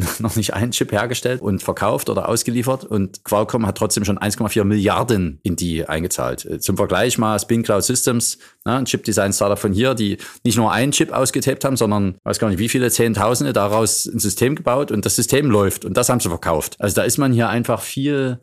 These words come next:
in Deutschland und auch in Europa viel konventioneller, äh, unterwegs, damit aber langsamer und ja, man schafft's nicht so schnell so hoch zu skalieren, wie das in den U S A eben immer noch passiert.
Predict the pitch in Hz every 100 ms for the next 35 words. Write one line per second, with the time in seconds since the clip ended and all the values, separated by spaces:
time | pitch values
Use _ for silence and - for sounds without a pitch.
0 | _ - 104 104 127 165 131 110 107 110
1 | 98 90 120 107 110 - _ - 123 127
2 | 147 131 117 110 131 147 139 131 113 110
3 | 104 101 135 - 120 123 - 107 95 104
4 | 143 160 151 147 131 120 113 - 101 98
5 | 104 92 123 - - 131 113 131 127 120
6 | 117 117 113 107 - 110 104 104 101 95
7 | 95 - 98 95 92 90 85 92 90 90
8 | 82 - - 95 -